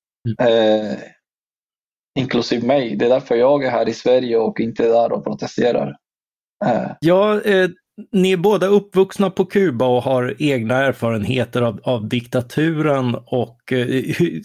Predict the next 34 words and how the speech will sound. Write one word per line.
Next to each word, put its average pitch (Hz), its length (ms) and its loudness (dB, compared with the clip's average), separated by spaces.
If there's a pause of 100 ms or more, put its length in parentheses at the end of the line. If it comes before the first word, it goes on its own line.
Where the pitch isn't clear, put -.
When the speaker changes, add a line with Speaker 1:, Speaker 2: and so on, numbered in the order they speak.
Speaker 1:
kan, 175 160 -2
kan 175 240 -4
ni 175 100 0
berätta 190 560 0
något 170 380 0
ur, 131 320 0
ur, - 440 -4
om, 135 220 -2
om 143 220 -2
vardagen 151 720 0
och, 123 240 -2
och 127 100 0
vad 131 220 0
som 131 240 -2
får 165 440 0
en 131 160 2
att 120 200 -2
välja 139 400 0
just 139 280 0
det 127 80 0
här 107 240 -2
som 110 180 -2
många 113 360 0
kubaner 120 480 0
har 107 140 0
gjort, 101 320 -2
att 110 140 -4
rösta 117 420 -4
med 104 200 -4
fötterna, 110 520 -2
att, 110 180 -6
att - 220 -6
välja 110 500 0
att, - 300 -6